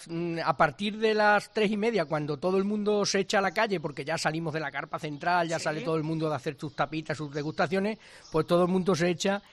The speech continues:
Speaker 1: a los bares, a las, a las casetas de la feria,
Speaker 2: Sí.
Speaker 1: y ahí podemos degustar, pues, bueno, pues este año hemos creado una pequeña guía para que el visitante pueda irse tachando todos los sitios <laughs> donde tiene que probar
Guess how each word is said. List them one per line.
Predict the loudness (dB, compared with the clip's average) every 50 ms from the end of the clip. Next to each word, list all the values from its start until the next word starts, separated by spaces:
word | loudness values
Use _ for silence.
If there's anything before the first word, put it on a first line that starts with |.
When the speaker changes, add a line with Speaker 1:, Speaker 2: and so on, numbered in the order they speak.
| -20 -14 -6
Speaker 1:
a | -4 -4 -4
los | -4 -6 -2
bares, | 0 2 2 2 2 0 -2 -2 -2 -2 -2
a | -2 -2
las, | -2 -4 -6 -8 -10
a | -10 -8
las | -8 -8
casetas | -8 -8 -8 -4 -4 -4 -4 -2 -2 -2 -2
de | -2 -2
la | -4 -2
feria, | -2 -2 -2 0 -2 -2 -4 -4 -8 -12
Speaker 2:
Sí. | -16 -14 -12 -10 -6 -4
Speaker 1:
y | -2 0
ahí | 0 0 0 0
podemos | 0 0 0 2 0 0 0
degustar, | 0 -2 -2 -4 0 4 4 4 4 2 -2
pues, | -6 -6 -6 -6 -8 -10 -12 -12 -12 -12 -8
bueno, | -4 -4 -2 -2 -4
pues | -4 -6 -8 -8 -8
este | -10 -8 -4 -2
año | 0 0 0 0 -2
hemos | -2 -2 -4
creado | -4 -2 0 2 2 2 0 -2
una | -2 0 0 0 0
pequeña | 0 -2 -2 -2 0 0 0 0 0
guía | 0 -2 -2 -2 -2 -4 -8 -14 -20 -20 -20 -20 -8 -4
para | 0 0 0
que | 0 0
el | -2 -4
visitante | -4 -4 -4 -2 0 0 0 0 0 -2 -4 -6
pueda | -6 -8 -4 0 0 2 2 2 0 0 -2
irse | -2 -4 -4 -4 -4 -4 -4 -4 -6 -8 -14 -20 -20 -20 -20 -6 -4
tachando | -4 -4 -4 _ _ 2 2 4 4 4 2 0 -2
todos | -2 _ 0 2 4 4 4
los | 4 4 2
sitios | 0 -2 -2 0 0 0 0
<laughs> |
donde | 0 -2 -2 -4 -4
tiene | -4 -4 -4 -4 -4
que | -4 -6
probar | -4 -2 -2 -2 -2 -2 -4